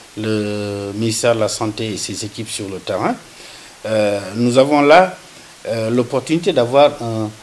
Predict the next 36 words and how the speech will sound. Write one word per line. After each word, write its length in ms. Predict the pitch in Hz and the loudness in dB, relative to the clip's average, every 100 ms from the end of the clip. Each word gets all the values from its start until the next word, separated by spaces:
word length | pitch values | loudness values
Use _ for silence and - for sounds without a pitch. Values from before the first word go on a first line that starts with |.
| - - - | -20 -20 -12
un 60 | 113 | -10
pouvoir 360 | 113 139 156 | -4 2 2
de 80 | 131 | 4
régulation 640 | 120 131 135 131 123 151 151 | 2 2 0 0 0 -2 -4
qui 160 | - | -4
est 80 | 123 | -4
encore 400 | 123 120 143 139 | -6 -4 -4 -2
conféré 400 | 131 117 127 135 | -6 -4 -2 -2
au 160 | 113 113 | -2 -4
ministre 380 | 113 117 113 | -4 -4 -6
des 100 | 104 | -10
Finances, 340 | 104 120 123 - | -10 -6 -6 -4
quand 120 | 123 | -6
bien 200 | 123 127 | 0 2
même 240 | 123 147 170 - - - - | 4 2 0 -8 -20 -20 -6
nous 140 | 113 | -4
sommes 280 | 110 131 143 | 0 2 2
dans 180 | 123 120 | 2 2
l'ère 440 | 113 113 120 127 | 0 0 0 0
des 140 | 107 104 | -4 -8
budgets 340 | 107 101 107 | -8 -8 -8
programmes. 560 | 110 120 143 151 110 104 | -2 -2 2 2 0 -4
Le 60 | |
ministère 360 | 110 117 - 120 | -4 -4 -2 -2
des 140 | 117 | -2
Finances 360 | 110 127 120 - | -6 -4 -4 -4
conservant 680 | - 120 131 123 123 127 113 - - - | -6 -4 -2 -2 0 -2 -4 -10 -20 -18
ce 140 | - 117 | -10 -10
pouvoir 400 | 113 120 120 110 | -8 0 0 0
de 80 | |
rég-, 380 | 104 101 101 104 | -4 -6 -8 -6
régulation, 680 | 104 101 101 98 - 185 247 - - | -6 -4 -2 -2 -2 -2 -2 -6 -10
ce 200 | - 113 | -8 -8
qui 160 | 139 | -6
lui 100 | 120 | -6
permet 460 | 110 107 104 151 | -2 -2 0 -2